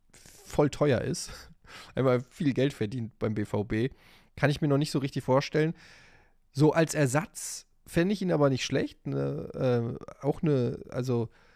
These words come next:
eine Spielanlage, wo man ihn flexibel in der Offensive einsetzen kann, im zentralen Mittelfeld einsetzen kann. Ähm, ich,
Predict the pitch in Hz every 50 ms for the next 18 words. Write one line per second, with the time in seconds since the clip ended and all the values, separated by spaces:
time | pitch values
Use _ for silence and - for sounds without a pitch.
0 | _ _ _ - - - _ _ _ _ _ - _ _ _ _ _ _ _ _
1 | _ - 143 135 127 117 113 113 - - - 156 156 143 135 135 135 135 135 131
2 | 123 127 127 131 127 123 - 127 120 123 123 117 113 113 110 - - 127 123 -
3 | - 170 170 156 151 143 131 127 127 - - 147 - 156 139 127 135 139 127 139
4 | 104 135 139 127 127 127 - - - 127 - 127 120 120 123 123 123 120 117 107
5 | - 107 104 - - 123 131 131 131 123 - 131 117 - 139 120 107 - 120 120
6 | 117 117 113 - - - 120 - - 113 113 113 113 120 - _ _ _ _ _
7 | _ _ _ _ - 120 117 110 107 107 107 101 - _ _ _ _ _ _ _
8 | _ _ _ _ _ _ _ _ _ - - - - 127 -